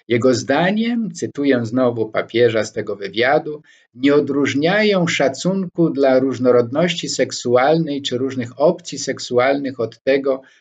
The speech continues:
co stanowi już antropologię gender. Niezwykle niebezpieczną, ponieważ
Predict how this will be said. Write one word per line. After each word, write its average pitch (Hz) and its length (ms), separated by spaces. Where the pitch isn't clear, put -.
co 180 280
stanowi 139 760
już 139 300
antropologię 120 1040
gender. 113 560
Niezwykle 113 460
niebezpieczną, 165 1160
ponieważ 135 440